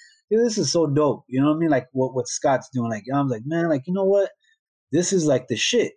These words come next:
because it's like, he doesn't have to do this. Like, and those kids don't have to know about this. But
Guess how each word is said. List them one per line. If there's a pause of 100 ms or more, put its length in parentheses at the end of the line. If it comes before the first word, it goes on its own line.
(160)
because (680)
it's
like,
he
doesn't
have
to
do
this.
Like,
and
those
kids
don't
have
to
know
about
this.
But